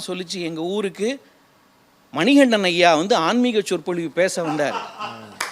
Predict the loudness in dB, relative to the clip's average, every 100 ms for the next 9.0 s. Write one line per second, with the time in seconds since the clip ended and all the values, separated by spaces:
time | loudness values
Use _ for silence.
0 | -12 2 6 8 6 6 10 10 8 2
1 | 4 2 4 0 0 0 0 4 4 4
2 | 2 -2 -2 -2 -2 -2 -2 -2 0 -2
3 | -4 -8 -10 -12 -14 -14 -12 -12 -14 -18
4 | -20 -20 -20 -20 -20 4 8 8 6 4
5 | 4 4 2 0 0 2 0 0 0 2
6 | 6 6 6 0 -18 _ _ _ -10 -2
7 | 2 4 4 4 4 4 4 6 8 8
8 | 8 4 4 2 0 -2 -2 0 -2